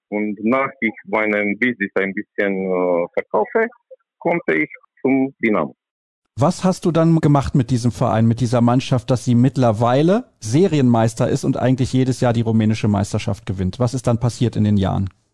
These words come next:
Speaker 1: Also ich konnte in zweitausenddreizehn in Dynamo und diese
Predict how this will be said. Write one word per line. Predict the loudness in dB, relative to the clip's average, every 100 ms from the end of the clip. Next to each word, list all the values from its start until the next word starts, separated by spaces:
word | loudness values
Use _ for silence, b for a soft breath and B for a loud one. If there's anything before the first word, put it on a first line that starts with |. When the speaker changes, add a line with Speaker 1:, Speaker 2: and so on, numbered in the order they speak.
| _ _ _ _
Speaker 1:
Also | -2 0 -2 -2 0 2
ich | 2 -2 -4
konnte | -2 -2 -2 -2
in | -2 -4 -4
zweitausenddreizehn | -6 -2 -2 -2 -2 -2 -4 -8 -8
in | -6
Dynamo | -6 -6 -6 -6 -6 -6
und | -6
diese | -4 -6